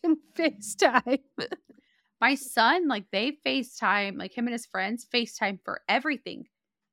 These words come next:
Speaker 2: And he'll just have his friends, they're, like, pointed up towards the ceiling. You just walking around the house, like, FaceTiming, or
Speaker 1: Mm-hmm.
Speaker 2: they'll FaceTime while they're play-, like, instead of, like, joining, like, 'cause a lot of the games he can't, like, do his, the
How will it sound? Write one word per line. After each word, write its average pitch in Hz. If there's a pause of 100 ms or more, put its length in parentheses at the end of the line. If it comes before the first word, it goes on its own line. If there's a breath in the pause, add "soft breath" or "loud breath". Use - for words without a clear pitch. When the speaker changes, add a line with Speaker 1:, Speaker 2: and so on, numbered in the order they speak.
(120)
Speaker 2:
And 262
he'll 311
just 359
have 285
his 285
friends, 233
they're, 247
like, 269
pointed 247
up 226
towards 226
the -
ceiling. 214
You 220
just 220
walking 190
around 214
the 233
house, 202
like, -
FaceTiming, 202
or -
Speaker 1:
Mm-hmm. 254
Speaker 2:
they'll 214 (100)
FaceTime 214 (460)
while 240
they're 247
play-, 196
like, 185
instead 202
of, 190
like, 190 (180)
joining, 208
like, - (460)
'cause 208
a 208
lot 190
of 208
the 190
games 190
he 185
can't, 175 (320)
like, 160
do 196
his, 202 (100)
the -